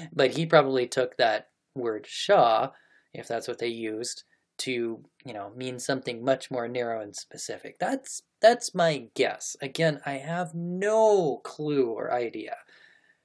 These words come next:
but that's the best that I can come up with for an explanation for this. But take it or leave it, take it for what you will. That's,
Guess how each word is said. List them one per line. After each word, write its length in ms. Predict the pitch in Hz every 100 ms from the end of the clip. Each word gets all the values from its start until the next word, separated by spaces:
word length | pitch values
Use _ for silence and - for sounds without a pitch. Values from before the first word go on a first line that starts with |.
| _ -
but 80 | 135
that's 180 | 185 -
the 80 |
best 280 | 165 151 156
that 100 | 143
I 100 | 127
can 140 | 123 120
come 200 | 131 117
up 180 | 110 120
with 200 | 110 -
for 140 | 120
an 100 | 110
explanation 640 | 101 - 117 107 - 117 -
for 160 | 120
this. 340 | - - - - _ _ - _ _ _ _ -
But 260 | 139 135
take 160 | - 147
it 60 |
or 40 | 151
leave 160 | 147
it, 240 | 156 156 - _ _
take 200 | - 123
it 120 | 123
for 120 | - 120
what 180 | 117
you 80 | 123
will. 320 | 135 131 127 - - _ _ _
That's, 440 | 120 117 - -